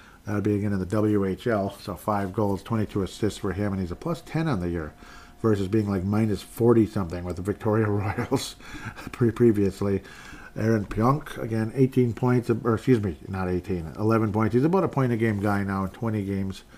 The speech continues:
Half a point a game is more accurate, I apologize. Half a point a game player as a defenseman, coming in out of Hermtown, Hermantown, playing for Duluth, not having to travel too far there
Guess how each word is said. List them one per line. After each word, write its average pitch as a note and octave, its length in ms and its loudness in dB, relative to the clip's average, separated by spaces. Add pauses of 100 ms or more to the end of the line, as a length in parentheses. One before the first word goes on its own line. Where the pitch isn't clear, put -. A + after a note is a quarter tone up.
(120)
Half E3+ 320 2
a D#3 80 4
point C#3 300 0
a A#2+ 60 4
game A2 400 0 (320)
is G2+ 160 -4
more G#2 160 0
accurate, G#2+ 440 0
I G2+ 80 -2
apologize. G2 600 -2 (380)
Half C3+ 200 2
a D3 60 2
point A#2+ 260 0
a A2 60 2
game G2+ 220 0
player G2+ 400 0 (320)
as C3+ 180 4
a C3 40 6
defenseman, G#2 580 -2 (520)
coming A2+ 200 0
in G#2+ 120 0
out G2 140 -2
of F2 80 -2
Hermtown, G#2+ 540 -2
Hermantown, A2+ 920 0
playing A2 220 -2
for G#2 240 0
Duluth, G#2 540 0
not A#2 160 -2
having G#2 180 -2
to G2+ 80 -2
travel G2+ 320 0
too A2 160 0
far F#2+ 300 -2
there F2+ 340 0